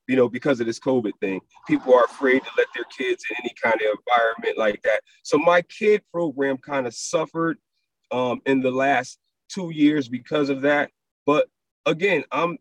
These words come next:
I'm a fighter, man. I'm gonna dig down and keep going. So, yeah, the program is gonna be a lot more better, I would say. I would give it another five years before you see me looking like,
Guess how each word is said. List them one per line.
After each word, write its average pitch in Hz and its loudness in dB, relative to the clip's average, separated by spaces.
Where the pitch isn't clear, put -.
I'm 175 -2
a 170 0
fighter, 170 0
man. 123 -2
I'm 135 0
gonna 139 -2
dig 131 -4
down 139 0
and 131 -6
keep 135 -8
going. 135 2
So, 110 -4
yeah, 127 0
the 131 -4
program 190 2
is 165 -6
gonna 160 2
be 147 0
a 143 0
lot 156 -4
more 147 0
better, 131 0
I 123 -2
would 127 -10
say. 120 0
I 185 0
would 208 2
give 180 0
it 156 0
another 147 2
five 143 -2
years 147 -2
before 135 -6
you 151 -10
see 147 -8
me 139 -2
looking 127 -4
like, 127 -2